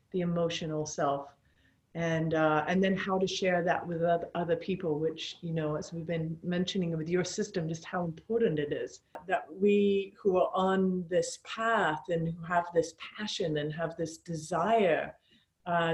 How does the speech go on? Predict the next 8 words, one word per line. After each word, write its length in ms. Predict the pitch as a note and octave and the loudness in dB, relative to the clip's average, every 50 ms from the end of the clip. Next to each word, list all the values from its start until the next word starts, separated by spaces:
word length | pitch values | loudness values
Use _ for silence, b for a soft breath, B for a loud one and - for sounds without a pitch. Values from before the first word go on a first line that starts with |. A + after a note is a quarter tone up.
| D#3+ | -2
to 220 | D#3+ - - F#3+ E3+ | -2 -4 -4 -2 -4
experience 1080 | D#3 - - - - - - - G#3+ A3+ C4 C4 A#3+ G#3 E3+ D3 - - - - - | -4 -6 -6 -10 -10 -8 0 4 6 6 8 8 6 6 4 2 -2 -6 -10 -12 -8
deeper 280 | - F#3+ F3+ - - F3 | -4 -4 -4 -2 -2 -2
levels 400 | E3 E3+ E3 D#3 E3 E3 D#3 D#3+ | -2 -2 -2 0 -2 -2 -2 -2
of 120 | E3 D#3 | -6 -6
freedom 560 | - - - F3+ E3 D#3+ E3 D3+ D3 C#3+ D3+ - | -6 -8 -4 -2 0 0 0 -2 -2 -4 -4 -4
within 300 | F3+ E3+ E3+ E3+ D#3+ D#3+ | -4 -2 -2 -2 -2 -2
ourselves 640 | D3+ D3 - - - D#3 D#3+ D3+ D3 D3 D3 - | -4 -6 -6 -4 0 2 2 2 0 -2 -6 -10